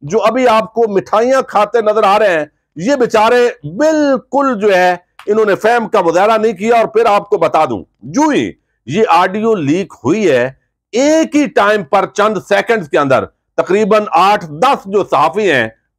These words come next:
जिनका ताल्लुक तबका मलामतिया से है, तो उन्होंने within seconds जो है, वो ट्वीट्स किए हैं। इसका मतलब है कि उनको पहले से तैयार कर दिया गया था कि जनाब, ये ऑडियो है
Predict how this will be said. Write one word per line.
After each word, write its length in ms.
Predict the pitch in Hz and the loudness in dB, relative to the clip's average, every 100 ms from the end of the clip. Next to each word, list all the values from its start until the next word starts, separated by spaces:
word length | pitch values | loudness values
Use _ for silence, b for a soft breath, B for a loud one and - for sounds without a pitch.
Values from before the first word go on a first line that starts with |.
| - | -8
जिनका 380 | 135 208 196 | -2 0 0
ताल्लुक 440 | 180 151 175 208 208 | 0 0 2 0 0
तबका 340 | 175 170 202 170 | -2 0 -2 0
मलामतिया 560 | 127 147 180 214 214 | 2 0 -2 -2 0
से 180 | 165 147 | 0 0
है, 100 | 123 | 0
तो 380 | - _ _ 226 | -2 _ _ -4
उन्होंने 360 | 233 240 226 226 131 | 0 2 2 0 -2
within 420 | 131 240 214 220 208 | -2 0 0 -2 -2
seconds 440 | - 254 269 285 233 | -2 -2 0 -2 -2
जो 160 | 180 | 0
है, 300 | 143 123 117 _ _ 120 | 2 2 -2 _ _ -8
वो 160 | 160 | -2
ट्वीट्स 600 | 196 - 202 226 220 - | -2 -2 -4 0 -2 -4
किए 300 | - 147 127 | -6 0 2
हैं। 120 | 92 - | 0 0
इसका 220 | 151 - | -2 0
मतलब 320 | 143 151 226 202 | -2 0 2 2
है 240 | 190 185 b b - | 2 -2 b b -4
कि 60 | |
उनको 440 | 180 208 196 202 190 | -2 0 0 -2 -2
पहले 400 | - 247 240 202 | 0 0 2 0
से 180 | - | 0
तैयार 480 | 214 180 170 202 233 | -2 0 2 2 0
कर 200 | 214 170 | 0 -2
दिया 240 | 147 185 185 | -2 0 0
गया 180 | 165 160 | 0 0
था 180 | 170 | 0
कि 140 | 175 160 | 0 0
जनाब, 480 | 139 147 185 185 147 _ _ 95 | 0 2 0 -2 -8 _ _ -10
ये 300 | 104 196 269 | -6 -2 0
ऑडियो 500 | 156 175 208 262 214 | 2 0 0 2 2
है 280 | 151 147 | 0 -2